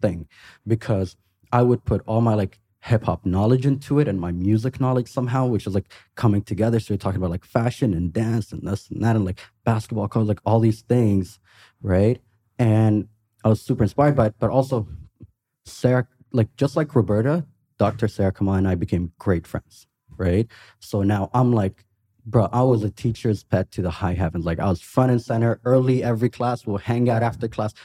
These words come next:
We'd go for coffees and, like, I'll ask her, like, it became that kind of student, um, teacher relationship. And eventually I'm like,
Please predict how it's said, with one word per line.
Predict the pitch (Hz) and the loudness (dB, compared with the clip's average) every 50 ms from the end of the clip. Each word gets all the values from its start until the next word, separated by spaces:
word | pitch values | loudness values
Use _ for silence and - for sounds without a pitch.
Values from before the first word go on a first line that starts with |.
| - _ - | -10 _ 0
We'd | 135 147 | 2 2
go | 127 131 | 2 2
for | - - 87 - - | 0 -2 -4 -6 -8
coffees | - - - 117 123 120 - - 127 127 123 113 | -6 -2 0 0 0 0 0 0 0 0 0 0
and, | 107 | -2
like, | 101 98 98 - - - _ - | -2 -4 -6 -8 -12 -16 _ -6
I'll | 98 95 - | -4 -2 0
ask | 117 110 - - | 0 0 0 0
her, | 107 107 113 - - | -2 -4 -4 -4 -4
like, | 113 110 - _ _ - | -6 -8 -8 _ _ -6
it | 117 104 | -4 -2
became | 113 110 - - - 113 107 98 95 | -2 -2 -2 -2 -2 0 0 0 0
that | 95 92 - | -2 -4 -4
kind | - - 101 87 90 | -4 -2 -2 -2 -2
of | 90 87 - - _ _ _ - | -2 -4 -6 -12 _ _ _ -20
student, | - - - 120 110 98 92 82 - - _ _ - | -20 -4 0 2 2 2 2 -2 -4 -12 _ _ -6
um, | 104 104 92 90 87 87 - _ | -4 -2 -2 -2 -4 -6 -10 _
teacher | - - 98 - - 95 | -6 -4 -4 -2 0 0
relationship. | 95 95 92 92 92 - - 85 - - 98 - _ _ _ _ _ - - - - _ _ _ _ _ _ - | 0 2 2 0 -2 -2 -4 -8 -8 -12 -18 -18 _ _ _ _ _ -20 -20 -20 -20 _ _ _ _ _ _ 2
And | 113 110 104 104 104 101 101 98 92 85 - 120 - _ _ _ _ _ _ _ _ _ _ _ _ _ _ _ _ _ _ _ _ _ - | 2 4 4 2 2 2 0 0 -2 -4 -8 -16 -18 _ _ _ _ _ _ _ _ _ _ _ _ _ _ _ _ _ _ _ _ _ 2
eventually | 131 120 104 117 123 131 - 127 113 | 2 4 4 4 2 0 0 -2 -2
I'm | 110 | 0
like, | 110 101 - | 0 -2 -4